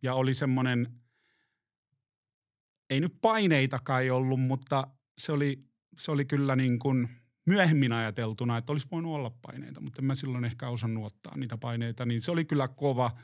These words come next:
Mutta ehkä mä kuitenkin sanon, että Selvä päivä -biisi, vaikka se nyt on ehkä tällainen niin kuin tylsä,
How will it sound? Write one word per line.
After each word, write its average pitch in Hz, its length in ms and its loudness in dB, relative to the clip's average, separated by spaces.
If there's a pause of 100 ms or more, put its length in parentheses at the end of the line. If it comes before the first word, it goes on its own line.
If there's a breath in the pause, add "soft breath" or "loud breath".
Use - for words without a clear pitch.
(340 loud breath)
Mutta 170 160 -2
ehkä 196 180 2
mä 233 100 2
kuitenkin 185 420 2
sanon, 160 360 2
että 139 320 0 (960)
Selvä 185 420 2
päivä 147 360 2
-biisi, 143 480 2
vaikka 143 240 0
se 147 100 0
nyt 139 160 0
on 143 100 0
ehkä 131 200 -2
tällainen 139 380 0
niin 131 120 2
kuin 127 160 -4
tylsä, 135 400 -2